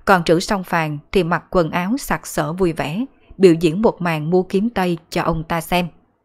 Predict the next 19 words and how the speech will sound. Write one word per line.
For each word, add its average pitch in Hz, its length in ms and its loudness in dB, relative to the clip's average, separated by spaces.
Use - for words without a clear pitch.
Nhìn 175 260 4
thấy 185 380 0
thân 180 220 0
thể 156 180 -2
cường 156 320 0
tráng 185 380 -2
của 156 120 -2
con 180 240 -2
trai, 175 300 -2
lại 180 160 4
ngửi 160 180 2
thấy 202 320 0
mùi 185 260 2
mục 160 280 0
nát 247 420 -6
trong 165 220 -2
cơ 160 200 -2
thể 151 220 -4
mình. 147 220 -2